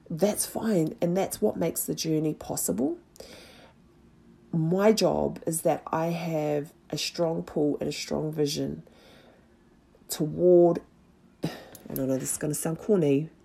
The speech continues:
but, um, giving Te Whiti back the heart. So placing Te Whiti's heart, finding it and placing it back. And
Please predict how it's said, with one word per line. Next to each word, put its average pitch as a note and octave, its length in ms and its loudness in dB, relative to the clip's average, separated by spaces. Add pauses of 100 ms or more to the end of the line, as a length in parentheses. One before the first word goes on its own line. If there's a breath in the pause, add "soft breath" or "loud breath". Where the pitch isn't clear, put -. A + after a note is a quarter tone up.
(760 loud breath)
but, - 500 2 (1000 loud breath)
um, D3+ 560 0 (760)
giving F#3+ 320 6
Te F#3+ 140 -10
Whiti F3 360 -4
back - 260 -8
the D3+ 80 -4
heart. - 340 -8
So D3 580 -2 (200)
placing F#3 500 2
Te - 160 -10
Whiti's G3+ 380 -2
heart, D3+ 420 -2
finding G3 380 2
it E3+ 180 0 (260 loud breath)
and F3 140 0
placing E3 420 -2
it - 160 -6
back. - 320 -4 (560 loud breath)
And E3+ 360 4